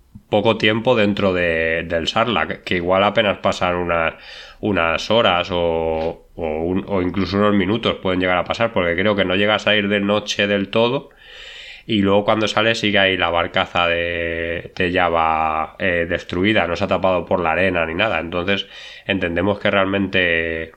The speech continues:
vamos, eso creo yo, no sé qué pensáis vosotros, que, que ahí pa-, ha pasado poco tiempo y entonces tendríamos como un periodo creo que de unos cuatro años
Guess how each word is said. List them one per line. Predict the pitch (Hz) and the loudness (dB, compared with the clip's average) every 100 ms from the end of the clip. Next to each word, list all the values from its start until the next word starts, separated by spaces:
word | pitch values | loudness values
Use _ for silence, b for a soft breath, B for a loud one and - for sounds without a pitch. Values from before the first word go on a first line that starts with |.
| - | -4
vamos, | 95 87 | -2 -2
eso | 90 90 | -4 -2
creo | 85 | -2
yo, | 90 85 | -2 -2
no | 78 | -2
sé | 90 | -4
qué | 87 82 | -2 -4
pensáis | - 85 85 | -4 -2 -2
vosotros, | 82 - - 98 | -2 -4 -4 -4
que, | - 78 78 82 | -2 -2 -2 -4
que | - | -2
ahí | 85 | -2
pa-, | 87 95 90 | 0 0 0
ha | 87 | 0
pasado | 90 95 87 | 0 0 0
poco | 95 90 | -2 -2
tiempo | 98 98 104 107 B B B | 0 0 -2 -4 B B B
y | 104 | -2
entonces | 92 95 98 | 0 0 0
tendríamos | - 107 104 104 | 0 -2 0 -2
como | 101 101 | 0 -2
un | 98 | 0
periodo | 101 101 110 | 0 0 0
creo | 110 98 | 0 -2
que | 82 87 | 0 -2
de | 87 | 0
unos | 92 95 - | -2 -2 -2
cuatro | 101 101 104 104 | 0 0 2 2
años | 104 113 113 127 | 4 2 -2 -4